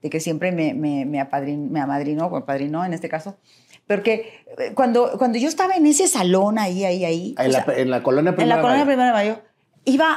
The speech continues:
Speaker 1: alguien a venderme productos de L'Oreal, o sea, el representante, la representante en ese entonces, Consuelito, nunca se me va a olvidar. Llega ahí, ella me vio y ella fue y les dijo a México, "Oye, en Monterrey hay una chava,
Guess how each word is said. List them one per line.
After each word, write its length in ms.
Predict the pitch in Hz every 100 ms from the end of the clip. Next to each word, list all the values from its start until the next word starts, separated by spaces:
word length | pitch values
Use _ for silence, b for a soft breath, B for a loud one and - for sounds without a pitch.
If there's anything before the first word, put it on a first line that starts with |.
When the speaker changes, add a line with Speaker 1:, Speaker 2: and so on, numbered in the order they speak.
| -
Speaker 1:
alguien 420 | 240 220 262 247 -
a 100 | 180
venderme 380 | 180 262 254
productos 480 | - 151 135 - 156
de 100 | 160
L'Oreal, 380 | 170 233 214 -
o 20 |
sea, 140 | - 151
el 60 |
representante, 920 | 151 165 170 156 170 165 190 170 - 143
la 140 | 143
representante 640 | 151 151 165 165 185 180
en 80 | 151
ese 140 | 151 175
entonces, 420 | 160 156 151 -
Consuelito, 560 | - 147 151 151 147
nunca 220 | 151 151 156
se 60 |
me 40 | 156
va 60 |
a 20 | 156
olvidar. 280 | 165 139 - B B B
Llega 280 | 226 262 294
ahí, 380 | 269 233 240 - _ _ _ _
ella 240 | 190 208 247
me 140 | 208
vio 320 | 170 190 175 - _ _ _ _ _ _ _ _
y 100 | 208
ella 160 | 233 269
fue 220 | - 254
y 40 |
les 200 | 254 240
dijo 220 | 214 -
a 40 | 214
México, 400 | 202 - - -
"Oye, 400 | 196 190 220 b b b b -
en 160 | 190
Monterrey 580 | 185 196 180 160 185 240
hay 140 | 285 285
una 200 | 302 311
chava, 460 | 208 156 151 156